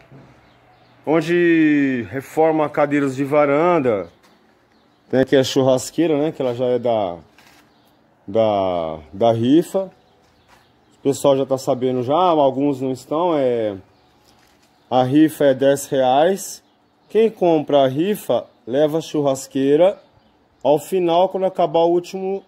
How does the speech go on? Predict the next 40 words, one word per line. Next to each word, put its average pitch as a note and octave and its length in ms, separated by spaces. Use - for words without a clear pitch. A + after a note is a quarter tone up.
o C#3+ 60
último D#3+ 400
número. G#2 400
E E3+ 120
sobre G3 400
uma A3 180
das F#3+ 220
minhas E3+ 260
cadeiras D3 380
de D3 80
varanda, D#3 420
essa C#3+ 220
aqui D3+ 140
é - 20
pra D#3 160
reforma, A#2+ 600
para D#3+ 160
o F3+ 60
asilo. C3+ 420
Bom, F#3 120
meus F#3 180
amigos, C3+ 460
agora E3 240
que - 120
vai F#3+ 140
começar F3+ 380
o F3 40
trabalho, D3+ 600
então E3 300
eu F3 160
fiz E3+ 200
aqui, F#3 220
tô F3 100
fazendo F3 340
aqui E3+ 120
primeiramente E3+ 720
a B2 80
preparação F3 640
da F3+ 140
mesa F3 460